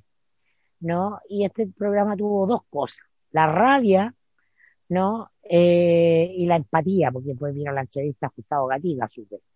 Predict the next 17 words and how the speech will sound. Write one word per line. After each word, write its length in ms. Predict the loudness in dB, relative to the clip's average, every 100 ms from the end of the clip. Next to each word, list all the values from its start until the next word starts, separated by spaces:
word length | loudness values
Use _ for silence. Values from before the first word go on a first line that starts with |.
| _ _ _ _ _ -10
¿no? 120 | -8
Entonces 260 | -6 -6
tiene 280 | -4 -4 -4 2
todo 240 | 4 4
el 100 | 0
circo 600 | -6 -2 -2 0 0 4
de 80 | 4
emociones 680 | 2 -2 -4 0 0 0 -2
necesarias 760 | -4 -4 -8 -2 0 2 -2 -4 _ _ _ _ _ _ _
que 160 | 4 6
hay 180 | 6 4
ahí. 180 | 0 -2
Hay 120 | -4
un 80 | -2
conflicto 840 | -2 -4 -4 -2 -2 _ -2 -2
no 140 | 0
anunciado 1080 | -2 -4 -8 _ -2 2 4 4 4 0